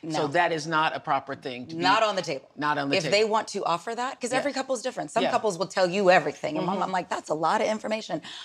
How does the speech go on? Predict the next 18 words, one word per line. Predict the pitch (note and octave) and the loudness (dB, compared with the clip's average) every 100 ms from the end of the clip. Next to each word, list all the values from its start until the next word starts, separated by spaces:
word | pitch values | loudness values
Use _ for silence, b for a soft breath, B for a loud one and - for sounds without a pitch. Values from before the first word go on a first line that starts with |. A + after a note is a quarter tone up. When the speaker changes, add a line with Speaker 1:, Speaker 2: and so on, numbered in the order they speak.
| B | B
Speaker 2:
Um, | G3 F#3+ G3+ - - | 4 4 0 0 0
but | - | 4
that's | A#3+ A#3+ | 2 2
their | A#3 | -2
journey, | A3+ A#3 A2 - _ - | 0 -2 -6 -12 _ -2
and | E3+ E3+ | 2 6
they | F3 | 6
want | F3+ F3+ - | 6 2 0
to | E3+ | -2
be | F3 E3 | -2 -2
fully | - F#3+ F#3 F#3 F3+ F3 B B - | 4 6 6 4 0 -2 B B -2
transparent. | F#3 E3 - F3+ C#3 - - B B | 4 4 4 -2 -2 -6 -16 B B
A | F#3+ | 6
lot | F#3 G3 B3 | 8 8 6
of | - | 4
people | A3+ G#3 | 2 2
have | F#3 | 0
suffered | - F3+ - E3+ E3+ | 2 0 4 2 2